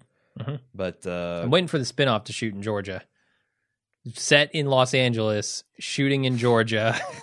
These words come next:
Speaker 1: <laughs> I don't know how you make
Speaker 2: it's
Speaker 1: that
Speaker 2: Turner
Speaker 1: work.
Speaker 2: Park. Hey, if they can, if they can film Justified in L A,
Speaker 1: <laughs>
Speaker 2: then for damn sure Georgia can pass for,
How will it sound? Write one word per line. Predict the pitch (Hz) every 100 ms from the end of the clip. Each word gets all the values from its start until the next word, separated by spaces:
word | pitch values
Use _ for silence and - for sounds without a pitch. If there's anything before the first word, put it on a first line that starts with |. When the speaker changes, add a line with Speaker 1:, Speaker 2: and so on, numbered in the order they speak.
| -
Speaker 1:
<laughs> | _ _ -
I | 117
don't | 127
know | 120
how | 127
you | 123
make | 123
Speaker 2:
it's | 147 131
Speaker 1:
that | 120
Speaker 2:
Turner | 226
Speaker 1:
work. | 120
Speaker 2:
Park. | 190 147 131
Hey, | 120 190 123
if | 101 117
they | 127 190
can, | 202 190
if | 147 139
they | 180
can | 190
film | - 185 170
Justified | 143 156 - 123 127 123
in | 104
L | 92 117 120
A, | 107 85 85 85 - 151 - _
Speaker 1:
<laughs> | - - 226 -
Speaker 2:
then | 107 117 110 107
for | -
damn | 107 123 127 131
sure | - 139 117 107 104
Georgia | 95 113 113 101 98
can | 98
pass | 92 98 98 -
for, | - 92 90 90 87